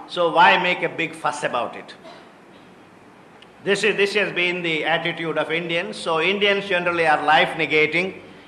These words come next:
Indians therefore do not, uh, take the life seriously. All these things have been said by Western critics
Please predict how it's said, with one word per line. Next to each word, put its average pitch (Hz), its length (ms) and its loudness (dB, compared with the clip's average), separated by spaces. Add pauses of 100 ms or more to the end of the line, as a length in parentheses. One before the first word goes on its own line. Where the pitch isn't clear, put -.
Indians 185 500 2
therefore 170 460 0
do 151 160 -4
not, 185 360 2 (680)
uh, 123 80 -6 (100)
take 220 420 2
the 165 600 -6
life 180 400 6
seriously. 175 800 0 (280)
All 226 240 2
these 226 160 -2
things 202 360 0
have 175 180 0
been 165 160 -4
said 175 480 0 (440)
by 175 220 6
Western 180 520 0
critics 160 520 -4